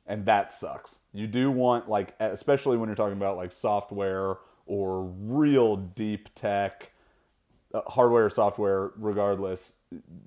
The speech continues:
you're talking about people who don't have time to go do marketing or find the right person to, you know, move it up the chain or whatever. You, you want this person heads down.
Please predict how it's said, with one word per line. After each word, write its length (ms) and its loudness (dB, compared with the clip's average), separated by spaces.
you're 100 -2
talking 280 2
about 220 2
people 320 -2
who 460 -2
don't 300 2
have 260 -4
time 360 -2
to 80 -8
go 180 -2
do 160 -6
marketing 840 -4
or 140 -6
find 440 -6
the 60 -2
right 380 -4
person 720 -8
to, 180 0
you 120 -6
know, 440 -4
move 340 -2
it 80 2
up 160 -2
the 80 -8
chain 360 -6
or 60 -8
whatever. 380 -4
You, 260 -2
you 120 0
want 220 6
this 140 0
person 320 -4
heads 320 -2
down. 580 -6